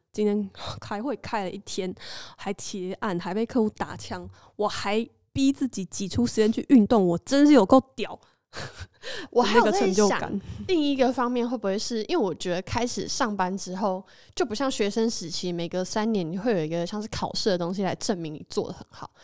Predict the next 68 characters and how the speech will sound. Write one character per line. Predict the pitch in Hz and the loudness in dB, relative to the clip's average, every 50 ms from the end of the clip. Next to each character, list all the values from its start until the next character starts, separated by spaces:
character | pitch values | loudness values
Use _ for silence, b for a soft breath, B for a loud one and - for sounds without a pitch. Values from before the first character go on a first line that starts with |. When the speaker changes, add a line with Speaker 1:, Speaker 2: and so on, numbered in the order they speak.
| b b b | b b b
Speaker 2:
可 | - | -6
是 | 269 339 381 | -2 -2 -2
我 | |
觉 | 269 208 180 | -2 -2 -4
得 | 196 | -6
上 | - - 285 233 | -2 -2 -4 -2
班 | 208 202 196 190 208 | -2 -2 -2 -2 0
这 | 202 | 0
件 | 196 190 202 | 0 -2 -2
事 | 202 - 180 | -4 -6 -8
不 | - - | -10 -10
是 | - - - | -16 -14 -12
这 | - - | -12 -10
样， | - 175 | -10 -6
就 | - | -2
是 | - 311 | 0 0
你 | 277 202 170 | 0 0 -2
就 | 196 196 | -6 -8
是 | 202 202 202 190 - _ _ _ - | -8 -8 -10 -12 -16 _ _ _ -10
一 | 226 208 | -6 -4
个 | 196 180 | -4 -4
很 | 170 185 156 - | -4 -8 -10 -8
长， | - - - 180 143 151 | -6 -4 -4 -4 -2 -2
然 | 165 175 | 0 0
后 | 196 | 0
你 | 190 | 0
知 | 175 185 | 2 2
道 | 190 196 196 | 2 2 2
你 | 196 175 156 | 0 -2 -2
未 | 165 190 202 185 | 0 2 2 2
来 | 170 156 156 160 | 2 2 0 -2
的 | 165 156 160 151 - _ _ _ _ _ _ _ _ _ - | -2 -4 -6 -6 -10 _ _ _ _ _ _ _ _ _ -4
二 | - 226 208 196 | 0 0 0 0
十 | - - - 175 | 0 -4 -6 -6
年 | 165 151 156 151 | -8 -8 -6 -6
都 | 175 175 | -4 -2
还 | 165 160 | -2 -2
会 | 170 | -2
做 | 170 - 190 - - | -4 -4 -4 -4 -4
一 | - | -6
样 | 147 - | -8 -8
的 | 175 | -10
事 | - - | -10 -10
情， | - - - B B B B B | -10 -12 -12 B B B B B
所 | B - | B 4
以 | 320 | 4
我 | 262 220 | 4 4
需 | - 247 | 4 2
要 | 254 | 2
做 | 247 - - 262 214 | 2 2 0 2 2
一 | 208 | 2
件 | 226 233 208 | 2 0 -2
我 | 185 | -2
觉 | 180 - 180 | -2 -2 -2
得 | 185 | -2
我 | 196 180 160 | -2 -2 -2
在 | - 185 | -4 -6
进 | - - - - 170 | -6 -4 -4 -4 -6
步 | 170 - 165 - | -4 -4 -6 -6
的 | - | -4
事 | - - - | -6 -8 -8
情， | - - - - | -8 -10 -12 -12
所 | - - 202 | -8 -4 -4
以 | 190 | -2
我 | 175 156 | -2 -4
会 | 170 175 | -4 -6
去 | 175 185 - - | -6 -8 -6 -6
运 | 202 | -8